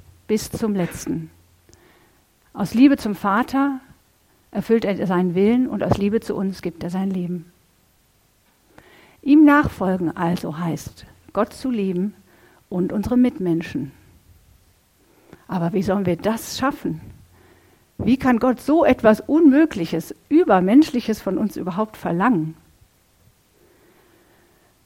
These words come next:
Ich persönlich habe die längste Zeit versucht, drauf loszulieben, aus eigener Kraft, um mich dann würdig zu zeigen, von Gott geliebt zu werden.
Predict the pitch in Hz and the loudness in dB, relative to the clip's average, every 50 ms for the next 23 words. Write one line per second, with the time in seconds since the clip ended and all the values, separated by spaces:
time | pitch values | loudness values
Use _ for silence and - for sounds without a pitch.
0 | _ _ - - 269 269 - 269 269 254 262 269 254 247 240 - - 233 220 - | _ _ -6 -2 -2 0 4 4 4 4 4 4 4 4 4 2 0 -2 -2 -2
1 | - 220 208 220 262 285 247 - 247 - - 226 208 214 208 - - - - - | -2 0 4 6 6 6 4 2 -4 -2 -2 0 0 0 -2 -4 -10 -10 -6 -4
2 | - - - - - - - - - - - - - - 208 196 180 190 220 202 | -4 -4 -6 -10 -12 -12 -14 -18 -20 -20 -20 -18 -6 -2 0 0 0 0 -2 -4
3 | 180 - - - - - - - _ _ _ _ _ _ - - 180 190 185 214 | -4 -6 -10 -18 -16 -16 -16 -18 _ _ _ _ _ _ -8 -2 -2 -2 0 0
4 | 226 247 240 - - - 202 202 214 233 233 233 185 180 160 160 156 - - - | 0 0 0 0 -2 -4 0 4 6 6 6 6 6 4 0 0 -2 -4 -10 -20
5 | - - - - - - 190 - - 226 247 254 240 214 202 202 - - 226 226 | -20 -20 -16 -8 -6 -4 -4 0 2 4 4 6 6 6 4 4 2 4 6 6
6 | - - - - - - - - - - - - - - - _ _ _ _ _ | 6 4 2 -4 -4 -4 -4 -4 -6 -20 -20 -20 -20 -20 -20 _ _ _ _ _
7 | - 226 214 220 220 - - 202 254 226 208 247 277 262 240 190 - - 190 - | -6 -2 0 0 0 2 2 2 4 4 4 4 4 4 2 -2 -4 -6 -6 -4
8 | - 208 175 180 175 165 165 170 165 - - _ _ - - - - _ _ _ | -2 -2 -2 0 0 0 -2 -2 -4 -10 -18 _ _ -20 -20 -20 -20 _ _ _
9 | _ _ - - - - 180 175 160 220 254 - - - 170 165 156 - - - | _ _ -20 -20 -12 -6 -4 -2 0 0 -2 -2 -4 -8 -8 -8 -8 -10 -10 -12
10 | 156 160 160 151 156 160 160 156 | -10 -8 -8 -6 -6 -6 -8 -10